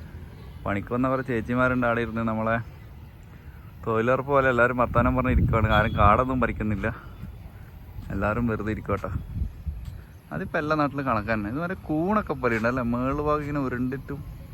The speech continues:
ഒരു പ്രത്യേക ഷേപ്പ്. ഇത്രയേ ഉള്ളൂ കേട്ടോ കാണാൻ. ഇതൊക്കെ നല്ല അടിപൊളിയായിട്ട് നിൽക്കുന്നുണ്ട്. ബാക്കിയൊക്കെ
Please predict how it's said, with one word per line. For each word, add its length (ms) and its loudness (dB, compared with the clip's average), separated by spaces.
ഒരു 160 -8
പ്രത്യേക 320 -2
ഷേപ്പ്. 240 -4
ഇത്രയേ 300 4
ഉള്ളൂ 120 2
കേട്ടോ 140 2
കാണാൻ. 340 6
ഇതൊക്കെ 320 -4
നല്ല 340 2
അടിപൊളിയായിട്ട് 480 0
നിൽക്കുന്നുണ്ട്. 460 -2
ബാക്കിയൊക്കെ 440 -4